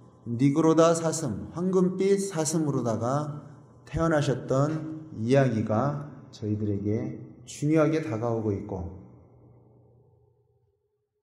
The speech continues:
심지어는 부처님께서 왕으로 태어나셨을 때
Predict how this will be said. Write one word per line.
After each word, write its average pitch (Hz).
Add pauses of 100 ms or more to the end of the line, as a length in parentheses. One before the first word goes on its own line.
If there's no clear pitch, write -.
(320)
심지어는 165
부처님께서 170 (540)
왕으로 170
태어나셨을 160
때 113